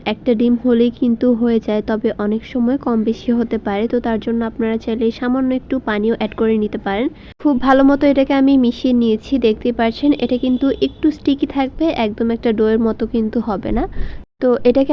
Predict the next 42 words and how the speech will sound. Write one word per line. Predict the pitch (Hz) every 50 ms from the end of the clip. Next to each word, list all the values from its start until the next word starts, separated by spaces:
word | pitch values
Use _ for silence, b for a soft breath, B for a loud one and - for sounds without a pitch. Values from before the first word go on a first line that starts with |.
| 285
আমি | 277 277 294 285
কিছুক্ষণের | 277 254 - 302 285 - 311 285 294 277 277
জন্য | 294 285 285 294 302 - -
একটু | 247 - - 311 285 269
রেস্টে | 262 254 - - 254 247
রেখে | 247 - 269 247 220
দিয়েছিলাম। | 233 226 226 226 - - 240 226 220 233 254 262 - - 226
এখন | 226 226 - 254 247 247
এটা | 254 262 262 254 - 233 - -
থেকে | 240 226 254 240 233
আমি | 226 233 233 269
কিছুটা | 226 - - 240 233 - -
পরিমাণে | 233 233 233 220 208 208 214 247 233 226
বল | 214 214 214 214
তৈরি | 262 240 226 226 -
করে | 240 233 226 214
নিব, | 208 208 - 262 277 - 226
অর্থাৎ | 214 - - 233 226 226 233 220
রসমালাইয়ের | 214 220 - - 226 233 226 226 220 220 226 -
শেপ | - 220 202 214 -
দিয়ে | - 220 214 208
নিব। | 202 196 - - 294 392 B B B B B B B B - -
অল্প | 247 254 254 285 269
একটু | - 302 277 294
পরিমাণে | 285 285 277 262 269 269 262 254 226
ডো | 226 226 220 220 220
নিয়ে | 220 220 233 233
হাতের | 240 214 214 - 240 -
সাহায্যে | - 277 254 233 - 247
একটু | 240 - 240 233 233
ভালো | 233 226 220 220 220
মতো | 220 226 - 233 233 220
মথে | 220 - - 262 240 226
নিচ্ছি। | 220 214 - - - 302 370 B B B B B B -
হাতে | - - - 269 269 -
কিন্তু | 285 277 277 311 302 - - 220
অবশ্যই | 208 226 240 - - 277 277 277 277
তেল | 254 233 226 233 233 220
লাগিয়ে | 214 202 214 214 214 208
নিব। | 202 202 - 254 277 - - 226
এরপর | 220 226 - 247 240
এগুলোকে | 233 233 240 240 233 -